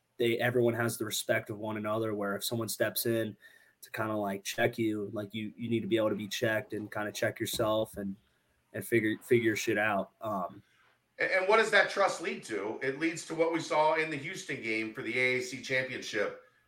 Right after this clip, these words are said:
Speaker 2: where the defense was trashed the first two drives. And
Speaker 1: Yeah.
Speaker 2: what happened?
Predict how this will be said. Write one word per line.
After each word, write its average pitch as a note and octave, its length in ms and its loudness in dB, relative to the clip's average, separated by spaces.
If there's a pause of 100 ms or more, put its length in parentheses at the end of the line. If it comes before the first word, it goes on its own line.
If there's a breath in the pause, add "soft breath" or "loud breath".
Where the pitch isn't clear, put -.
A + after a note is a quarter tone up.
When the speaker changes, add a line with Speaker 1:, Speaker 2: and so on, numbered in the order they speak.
(180 soft breath)
Speaker 2:
where - 160 6
the - 60 2
defense D#3+ 500 2
was D3 160 -6
trashed D#3 460 6
the A#2+ 60 -12
first B2+ 300 -4
two A#2+ 140 -6
drives. - 480 0 (460)
And - 80 -8
Speaker 1:
Yeah. B2+ 160 2
Speaker 2:
what - 120 6
happened? G#3 480 8